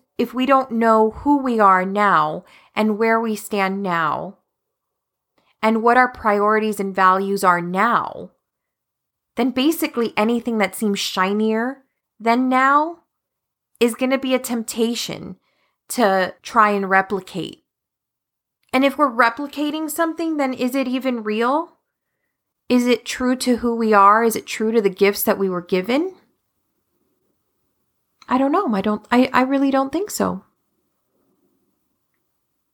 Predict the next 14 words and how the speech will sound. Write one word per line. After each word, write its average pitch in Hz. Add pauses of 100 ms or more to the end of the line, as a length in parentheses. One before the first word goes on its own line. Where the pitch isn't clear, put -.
(260)
Jealousy 349
says, 220 (100)
"If 220
only, 175 (520)
if 214 (100)
only 240
I 202
could, 180
if 190
only 208 (1120)
I 202
was, 175 (500)
if 202 (100)
only 220